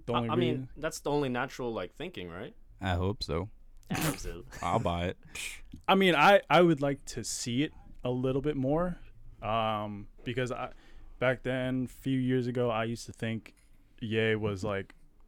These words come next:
Speaker 1: top dog of the whole thing, whether it be shoes co-,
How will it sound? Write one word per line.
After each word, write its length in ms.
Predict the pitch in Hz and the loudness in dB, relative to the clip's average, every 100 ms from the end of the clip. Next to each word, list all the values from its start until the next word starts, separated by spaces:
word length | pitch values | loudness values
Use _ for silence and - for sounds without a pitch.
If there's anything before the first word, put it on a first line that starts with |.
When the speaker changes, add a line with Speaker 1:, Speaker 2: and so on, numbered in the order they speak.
| - - - | -14 -14 -2
Speaker 1:
top 260 | 117 110 113 | 2 2 4
dog 280 | 104 104 101 | 2 2 -2
of 100 | 95 | -6
the 60 | |
whole 180 | 95 101 | -6 -6
thing, 340 | - 101 95 95 - - | -6 -8 -8 -12 -18 -12
whether 280 | 113 104 104 | -6 -2 -2
it 80 | 101 | -4
be 120 | 101 | -6
shoes 420 | - 107 104 98 | -4 -4 -4 -6
co-, 160 | - | -12